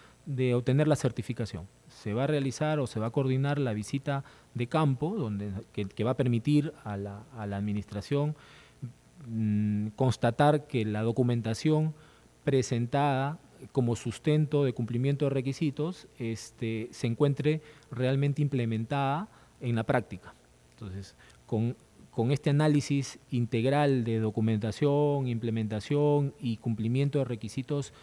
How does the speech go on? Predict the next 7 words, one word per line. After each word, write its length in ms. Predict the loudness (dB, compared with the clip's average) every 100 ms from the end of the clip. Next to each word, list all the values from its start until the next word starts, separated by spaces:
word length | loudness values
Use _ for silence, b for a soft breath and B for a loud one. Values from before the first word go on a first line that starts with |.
| B B
este, 1300 | -10 -8 -10 -12 -8 -4 -4 -4 -2 -2 -4 -4 -6 -10 -18 -20 _ -18
eh, 380 | -8 -4 -2 0
de 100 | 2
las 180 | 2 2
cédulas, 540 | 6 6 8 4 0 -12 -8
tanto 340 | -2 0 2 4
uno 520 | 4 4 4 2 -2